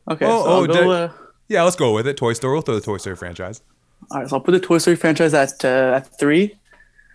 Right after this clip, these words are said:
Speaker 1: Um, I'm a big, big fan of Cars,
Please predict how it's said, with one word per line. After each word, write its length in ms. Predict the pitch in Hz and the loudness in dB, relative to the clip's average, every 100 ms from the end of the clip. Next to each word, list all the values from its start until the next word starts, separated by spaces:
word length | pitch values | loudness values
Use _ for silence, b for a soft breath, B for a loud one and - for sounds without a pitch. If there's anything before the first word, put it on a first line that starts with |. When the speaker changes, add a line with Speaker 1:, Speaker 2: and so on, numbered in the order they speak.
| b b _ _ _ - | b b _ _ _ -8
Speaker 1:
Um, 520 | 139 131 131 131 135 | -2 0 -2 -2 -2
I'm 120 | 139 | 0
a 60 | 139 | 0
big, 320 | 123 160 147 | 0 0 2
big 140 | 151 | 0
fan 200 | - 147 | 0 0
of 100 | 139 | 0
Cars, 420 | - 139 160 156 | 0 2 2 0